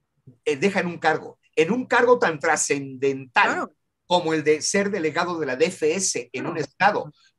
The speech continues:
Speaker 1: donde los cambiaban cada cuatro o cinco años precisamente para que no sentaran las bases con la posibilidad de crear negocios con la delincuencia organizada, bla, bla, bla, bla, bla, ¿sí? Entonces, esta continuidad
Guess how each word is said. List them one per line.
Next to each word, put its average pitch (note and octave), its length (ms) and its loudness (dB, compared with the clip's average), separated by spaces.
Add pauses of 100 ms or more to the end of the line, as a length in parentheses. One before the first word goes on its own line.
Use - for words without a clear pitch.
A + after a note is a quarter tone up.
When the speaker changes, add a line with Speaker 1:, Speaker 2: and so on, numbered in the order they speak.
Speaker 1:
donde C#3+ 220 2
los C#3 160 0
cambiaban F#3 460 -2
cada F3+ 280 -2
cuatro D#3+ 320 -2
o C#3 40 -8
cinco E3 340 -4
años C3 240 -6
precisamente F#3 800 -4 (260)
para G#3 200 0
que D3 80 -10
no C#3 100 -8
sentaran C3+ 460 -4
las G#2+ 220 -4
bases A#2 420 -6
con A#2+ 260 -2 (200)
la G#2 180 -8
posibilidad A#2+ 560 -4
de G#2 140 -8
crear A2+ 260 -2
negocios A2 560 -8
con A2+ 260 -2 (280)
la C3 160 0
delincuencia A#2 520 -4
organizada, A#2 680 -4
bla, A2 260 -2
bla, G#2 160 -6
bla, G2 180 -6
bla, F2+ 180 -12
bla, - 160 -20 (360)
¿sí? - 320 -8 (400)
Entonces, C3+ 480 -4 (340)
esta A#3 480 2 (220)
continuidad E3+ 1040 0